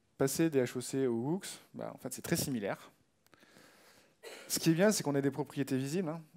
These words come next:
En fait, quand on fait un use state, on a vraiment, bah, on a const, mon state, euh, c'est, c'est, la propriété est là. Donc du coup, on évite les collisions. Ça, c'est un truc que j'adore, c'est, euh, quand vous utilisez DevTools, euh,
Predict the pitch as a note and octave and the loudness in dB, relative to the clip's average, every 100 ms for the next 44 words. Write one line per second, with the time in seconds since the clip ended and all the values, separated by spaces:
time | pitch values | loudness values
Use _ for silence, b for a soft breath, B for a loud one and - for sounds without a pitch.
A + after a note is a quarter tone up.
0 | - A#2+ C#3+ D3 - - A#2+ A#2+ A#2+ A#2+ | -20 -2 0 0 -8 -10 -2 -2 -2 2
1 | D#3 E3 - A2+ A#2 A2 A2+ B2+ D3+ A2+ | 4 4 2 -8 -6 -2 -2 0 0 -2
2 | G2+ G#2 G#2 C#3+ D3 - A2 G2+ G2+ C#3 | -2 -6 -4 -4 -4 -2 -4 -4 -6 -4
3 | D3 - F#2+ F2+ - - - - - _ | -4 -4 -6 -8 -18 -20 -20 -20 -20 _
4 | _ _ - - - - B2 A#2 G2+ A#2+ | _ _ -10 -8 -6 -8 -6 -6 -4 -8
5 | - B2+ B2 A2 C#3+ F3+ A#2+ C3+ B2 - | -2 0 2 4 2 0 -6 -6 -6 -4
6 | F#3+ B2 G#2 G2+ A2+ D3 D3 C3 A2 G2 | 0 2 0 -2 -4 -2 -2 -2 -2 -4
7 | B2+ - _ _ _ _ _ _ _ - | -8 -10 _ _ _ _ _ _ _ -6
8 | B B B B B B B B B B | B B B B B B B B B B
9 | _ - E3+ F3 C#3 A2 A#2 E3+ - B2 | _ 2 4 6 6 6 4 -2 -2 0
10 | A2+ C3+ D#3 - - - D3 E3 B2 A2 | 4 4 4 -4 -4 2 2 4 2 2
11 | A2 A2 A2 A2 G#2 - - - C3+ C3 | 2 0 0 -2 -4 -10 -18 -6 -4 -4
12 | B2 B2+ C#3 B2+ - E3 F#3+ - - | -6 -2 2 2 0 -6 -6 -12 -14